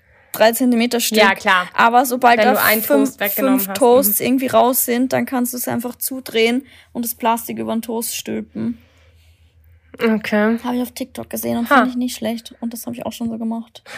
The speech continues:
Speaker 2: <laughs> Was würden wir nur ohne TikTok machen?
Speaker 1: <laughs> Ja. Hast, du hast nichts mehr, ne? Einen habe ich noch.
Speaker 2: Nee, nee, ich habe nichts mehr.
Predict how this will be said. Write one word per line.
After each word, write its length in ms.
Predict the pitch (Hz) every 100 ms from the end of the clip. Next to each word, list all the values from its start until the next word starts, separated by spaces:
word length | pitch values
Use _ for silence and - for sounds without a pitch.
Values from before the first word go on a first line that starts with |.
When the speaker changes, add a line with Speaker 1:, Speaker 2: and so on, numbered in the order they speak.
| - - - _ - _
Speaker 2:
<laughs> 1500 | - - _ 330 _ _ _ - 302 - - - - 208 196 -
Was 180 | 220 208
würden 240 | 202 208
wir 100 | 202
nur 180 | 202 202
ohne 160 | 202 202
TikTok 500 | 214 220 - 202 -
machen? 400 | 196 - 208 _ -
Speaker 1:
<laughs> 1400 | - - - - - - - - - - - - - _ _ _ - - - - -
Ja. 300 | 254 247 262 - _ - -
Hast, 300 | 302 302 -
du 60 |
hast 180 | 370 359
nichts 220 | 349 359
mehr, 100 | 247
ne? 180 | 233 277
Einen 280 | - 320 311
habe 180 | 285 262
ich 120 | -
noch. 320 | 220 220 254 - _ _ _ _ _ _ _ _ _ _ _
Speaker 2:
Nee, 340 | - 240 233 - _ _ _
nee, 200 | 226 214 -
ich 120 | 214
habe 140 | 214
nichts 260 | 208 214 -
mehr. 180 | 208